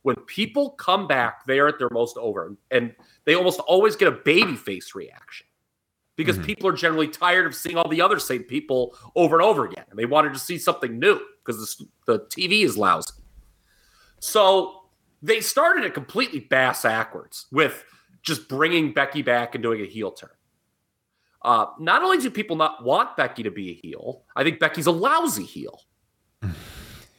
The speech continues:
Speaker 2: It's so
Speaker 1: Liam,
Speaker 2: bad.
Speaker 1: Liam said it on the Crown Jewel review, and he is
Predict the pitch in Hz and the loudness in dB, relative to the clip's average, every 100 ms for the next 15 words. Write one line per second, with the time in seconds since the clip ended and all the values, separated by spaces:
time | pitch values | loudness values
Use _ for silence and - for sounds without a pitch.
0 | - - - 113 185 254 294 - - - | -4 -2 0 2 2 2 0 -4 -8 -8
1 | _ _ - - 139 202 320 339 185 190 | _ _ -20 -8 -2 0 0 0 -2 0
2 | 143 139 208 - - 127 127 131 139 127 | 2 2 0 -2 0 4 4 2 2 2
3 | 131 - 113 117 139 262 302 277 147 110 | 2 2 2 4 2 2 4 4 2 2
4 | 101 139 143 113 113 147 147 | 2 2 0 -2 0 0 -2